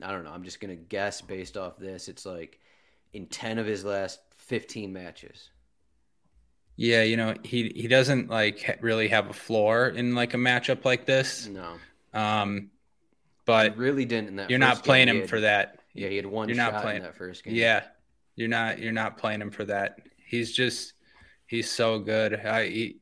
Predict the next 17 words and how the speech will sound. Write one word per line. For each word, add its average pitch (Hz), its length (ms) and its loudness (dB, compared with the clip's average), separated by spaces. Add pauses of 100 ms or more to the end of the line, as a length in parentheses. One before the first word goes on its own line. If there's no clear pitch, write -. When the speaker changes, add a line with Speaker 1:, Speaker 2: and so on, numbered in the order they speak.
(160)
Speaker 2:
like, - 200 -8
how 117 140 -4
can 110 160 -8
you 107 80 -8
not 107 240 -8
be 110 80 -6
impressed 107 480 -6
by 107 160 -2
him? 110 160 -6 (460)
Speaker 1:
Yeah. 87 220 -14 (1300)
All 160 80 0
right, 151 100 4
Speaker 2:
He, 156 100 8
Speaker 1:
I - 20 4
Speaker 2:
it 151 80 6
just, 147 260 2
Speaker 1:
think, - 160 -2